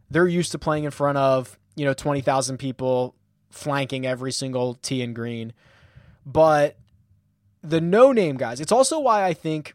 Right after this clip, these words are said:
Berger, you know, Berger on Sunday, without hearing the crowd roars, without hearing all that stuff, without the pressure even more amplified on him, gets a really good draw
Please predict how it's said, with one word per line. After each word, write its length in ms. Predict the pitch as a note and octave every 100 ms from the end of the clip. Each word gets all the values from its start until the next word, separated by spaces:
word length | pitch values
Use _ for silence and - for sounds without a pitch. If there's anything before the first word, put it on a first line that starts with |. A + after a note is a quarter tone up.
| _ _ _ _ _ _ _ - - _
Berger, 840 | E3 - G#3+ C#4+ G3 D#3 C#3+ C#3+ - _
you 80 | G#3
know, 100 | F#3+
Berger 460 | D#3 C#4+ G4 F4+ B3+
on 140 | F#3+
Sunday, 600 | - F3+ G#3 D3+ A2 A2 _ _ _ -
without 340 | D#3+ A#3+ C#4+
hearing 260 | A3+ A#3+ G#3+
the 80 |
crowd 400 | F3+ - D#3 D#3
roars, 500 | B2+ A#2+ G2+ D2 -
without 420 | C#3+ C#3+ G#3 C4 G3+
hearing 600 | - A3+ A3+ G#3+ G3+ F#3+
all 220 | - E3+ F3+
that 200 | D#3 C#3+
stuff, 320 | - B2+ A#2
without 320 | D3 F#3+ B3+
the 60 | F#3+
pressure 720 | - - F3+ F#3+ - F3+ E3
even 320 | F3+ D#3+ D#3
more 300 | D3 E3+ F3+
amplified 600 | E3+ D#3+ D#3 C#3 C3+ B2
on 100 | A2+
him, 340 | G#2+ A#2 A2 G#2+ _ _ _ _ _ _ _ D3+
gets 240 | G3+ -
a 100 | F#3+
really 840 | D#3+ C#3+ C#3+ G3 C#4 B3+ G3+ F3 E3+ _ _ _ _ _ _ B2
good 300 | F3 G#3 E3
draw 640 | C3+ D3+ E3 D3+ A#2+ A2+